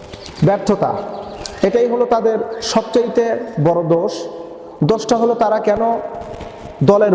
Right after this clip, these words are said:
ভোট চাবে। আচ্ছা, আপনার কাছে আমার প্রশ্ন, বাংলাদেশে একটা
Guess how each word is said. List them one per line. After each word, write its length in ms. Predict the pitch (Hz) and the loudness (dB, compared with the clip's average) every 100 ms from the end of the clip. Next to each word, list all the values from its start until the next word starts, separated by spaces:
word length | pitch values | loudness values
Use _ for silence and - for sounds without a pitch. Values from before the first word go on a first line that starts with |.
| 135 | 4
ভোট 140 | 170 - | 4 4
চাবে। 220 | 147 117 - - - - - - - - - - - - - - - - - - - - - | 4 2 -2 -8 -10 -12 -14 -14 -14 -14 -14 -14 -12 -10 -10 -12 -14 -14 -14 -14 -12 -4 0
আচ্ছা, 160 | - 240 | 2 2
আপনার 240 | 220 262 269 | 4 4 4
কাছে 160 | 262 262 247 | 4 4 2
আমার 140 | 247 - | 2 0
প্রশ্ন, 240 | 220 - 208 180 269 - - - - - 165 | 0 2 2 2 -4 -10 -12 -14 -16 -4 0
বাংলাদেশে 460 | 220 247 240 262 277 262 - - - - | 2 2 2 2 2 2 -2 -8 -4 -2
একটা 200 | - | 0